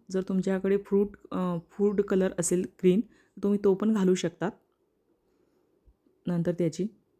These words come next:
पोळी लाटून घ्यायची आणि छान आपले जे बॉटलचे झाकणं असतात त्याने पाच आपल्याला इथं छोट्या छोट्या गोल आकाराच्या पोळ्या करून घ्यायच्या,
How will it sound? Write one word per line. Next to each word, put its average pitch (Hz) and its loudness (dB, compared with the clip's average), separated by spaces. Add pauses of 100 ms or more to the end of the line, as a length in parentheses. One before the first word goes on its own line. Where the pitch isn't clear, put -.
(920)
पोळी 196 4
लाटून 196 0
घ्यायची 175 2 (920)
आणि 175 -4
छान 202 -4
आपले 196 0
जे 190 4
बॉटलचे 175 0
झाकणं 175 0
असतात 180 -4
त्याने 180 2 (1700)
पाच 196 -4
आपल्याला 180 0
इथं 185 0 (800)
छोट्या 190 -2
छोट्या 196 -2
गोल 196 0
आकाराच्या 170 -2 (560)
पोळ्या 185 0
करून 208 2
घ्यायच्या, 175 0